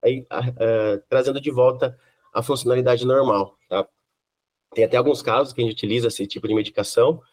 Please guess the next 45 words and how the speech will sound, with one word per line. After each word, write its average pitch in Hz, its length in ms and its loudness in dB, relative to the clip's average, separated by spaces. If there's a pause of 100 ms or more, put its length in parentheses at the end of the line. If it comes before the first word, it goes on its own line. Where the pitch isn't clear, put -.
(380)
que 120 200 0
o 117 60 4
tutor 127 260 2
fica 151 180 0
até 135 140 2
incomodado, 156 580 2
porque 113 200 -2
ele 113 60 2
tava 113 180 0
acostumado 120 600 0
com 156 100 2
o - 20 6
cachorrinho 135 460 -2
idoso 113 460 0 (220)
mais 110 160 -2
quietinho, 135 520 2
mais 117 140 4
dorminhoco, 117 640 0
aí 135 80 2
ele 131 80 -4
começa 131 240 -4
a 131 40 -8
ficar - 180 -6
ativo 147 400 0
de 123 100 0
novo 127 460 2
e, 123 420 -4
e 113 640 -4
ele 113 140 4
até 117 340 2 (300)
estranha, 117 640 2 (360)
é, 98 680 0 (360)
as 101 140 -2
mudanças, 113 600 0
né? 101 200 0 (640)
E, 160 160 0
assim, 208 300 2
uma 131 140 2
das 127 100 -2
coisas 131 200 -4
que - 80 -4
eu 120 40 2
acho 127 200 -4
mais 123 300 2
importante, 135 760 0